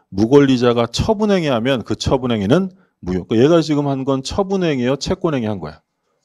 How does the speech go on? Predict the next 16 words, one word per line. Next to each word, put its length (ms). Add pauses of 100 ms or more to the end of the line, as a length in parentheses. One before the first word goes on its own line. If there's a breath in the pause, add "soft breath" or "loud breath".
(160)
계약했잖아. 600
채권행위니까 840 (300 soft breath)
나중에 320
사서 340
넘겨주면 640
되지 480
무효가 360
아니다. 340 (920 soft breath)
자, 140
오 160
번, 340
갑이 340
강제 440
집행을 560
면할 320
목적으로 800